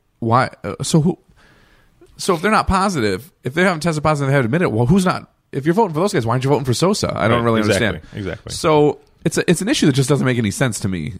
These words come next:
Speaker 1: Um, and that's somebody who has studied the Hall of Fame ballot their entire life, pretty much. Um, so I, I mean, so I'm gonna ask you just straight up: Would you vote for them,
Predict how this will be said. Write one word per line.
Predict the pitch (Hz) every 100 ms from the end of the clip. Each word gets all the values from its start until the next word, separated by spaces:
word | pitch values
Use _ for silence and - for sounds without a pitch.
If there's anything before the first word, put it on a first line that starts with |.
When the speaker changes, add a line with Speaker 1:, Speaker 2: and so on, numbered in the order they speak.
| -
Speaker 1:
Um, | 95 87 87 -
and | 113 107 107 -
that's | 123 123
somebody | - 135 117
who | 113 117
has | 95
studied | - 113
the | 101
Hall | 101 101
of |
Fame | 98
ballot | 90 90 78
their | 98 95
entire | 90 113 117
life, | 80 62 -
pretty | - 85
much. | 73 82 - - - - _
Um, | 107 104 98 92 90 - _ _ _ _ -
so | - 160
I, | 135 196 -
I |
mean, | 185 180 170 - - - - - - - - -
so | - 190 175 151 - -
I'm | 151
gonna | 160
ask | 156 170 -
you | 107
just | 113 - - - - - - - - - -
straight | - - 147 143
up: | 156 - - - - - - - - - - - - - - - - - - - _
Would | 113 123 120
you | 139 139 -
vote | 120 165
for | 98
them, | 71 58